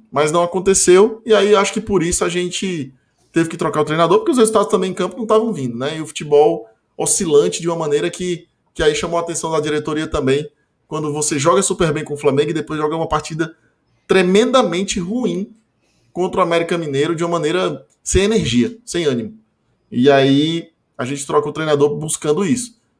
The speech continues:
Mais estabilidade, uma busca mais, ah, efetiva pelos resultados.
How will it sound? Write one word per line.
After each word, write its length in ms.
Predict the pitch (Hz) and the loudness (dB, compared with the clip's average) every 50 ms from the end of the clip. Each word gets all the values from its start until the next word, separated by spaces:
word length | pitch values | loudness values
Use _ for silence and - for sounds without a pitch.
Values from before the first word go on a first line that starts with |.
| _ _ _ _ _ | _ _ _ _ _
Mais 260 | 120 135 147 156 151 | -2 0 0 0 0
estabilidade, 1000 | 156 151 - 151 131 131 127 123 117 127 135 156 180 196 190 185 208 190 196 - _ _ _ _ _ _ _ | -2 -2 0 0 2 2 2 4 4 4 6 6 4 2 0 -2 -6 -8 -8 -10 _ _ _ _ _ _ _
uma 160 | - 135 147 143 | -2 0 0 0
busca 540 | 131 123 135 160 190 185 - - - 147 | 2 2 2 2 2 2 0 0 -2 -2
mais, 580 | 131 135 139 139 139 135 262 262 - - _ _ _ _ _ _ _ _ _ _ | 0 2 2 2 2 2 0 -2 -6 -10 _ _ _ _ _ _ _ _ _ _
ah, 240 | 127 127 127 127 120 139 | -4 -4 -2 -2 -2 -4
efetiva 500 | 147 139 - 151 139 - 147 135 139 139 | -4 -4 -6 -6 -6 -4 -2 -2 -2 0
pelos 260 | 139 147 139 135 127 | 0 0 0 0 0
resultados. 800 | 131 127 120 123 - - 131 135 143 156 170 160 165 - - | -2 -2 -2 -4 -2 2 4 4 4 4 2 0 -6 -12 -16